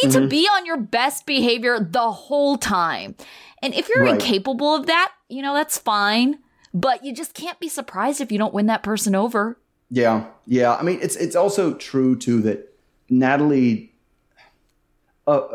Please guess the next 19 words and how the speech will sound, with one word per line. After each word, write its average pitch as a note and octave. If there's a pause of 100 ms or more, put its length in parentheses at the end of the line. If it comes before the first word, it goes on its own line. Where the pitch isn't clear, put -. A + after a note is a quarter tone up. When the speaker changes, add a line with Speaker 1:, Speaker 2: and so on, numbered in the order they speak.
Speaker 2:
uh, C3+
everything D#3+
you C#3+
can B2+
say A#2
about A2+
her, A2+
she D#3
really D3
doesn't A2
have A2
much G#2+
of G2+
a G2+
sense G#2
of F#2+
humor. B2+ (400)
Speaker 1:
Yeah. E3+
Speaker 2:
Um, A2